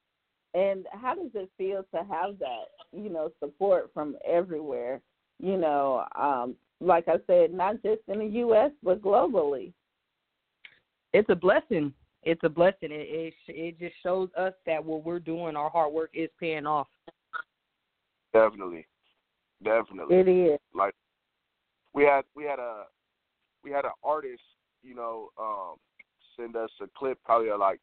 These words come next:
Speaker 3: a year ago to some stuff we had
Speaker 1: Mm-hmm.
Speaker 3: going on music-wise, but, um, he came all the way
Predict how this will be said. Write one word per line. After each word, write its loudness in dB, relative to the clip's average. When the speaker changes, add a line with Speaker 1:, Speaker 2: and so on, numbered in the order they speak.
Speaker 3:
a -10
year -4
ago -2
to -20
some -12
stuff 2
we -2
had 6
Speaker 1:
Mm-hmm. -2
Speaker 3:
going 2
on 2
music-wise, 4
but, -6
um, -4
he -8
came 0
all 8
the 0
way -4